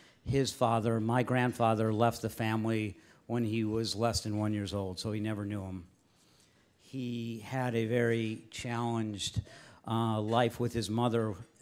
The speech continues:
so that when you talk to him about it, he would say sometimes he was raised by his mom,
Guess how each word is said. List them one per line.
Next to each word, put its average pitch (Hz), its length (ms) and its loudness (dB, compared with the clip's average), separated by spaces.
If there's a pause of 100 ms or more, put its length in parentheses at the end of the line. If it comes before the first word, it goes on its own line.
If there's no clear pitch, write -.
so 113 240 -4
that 110 320 -2
when 110 260 -4
you 104 140 -4
talk 123 300 -4
to 120 100 -4
him 110 100 -2
about 107 380 -2
it, 104 180 -4
he 113 160 -6
would 110 140 -2
say 113 180 0
sometimes 107 480 -2
he 107 60 -4
was 101 180 -4
raised 110 260 -2
by 110 180 0
his 95 120 -4
mom, 104 500 -4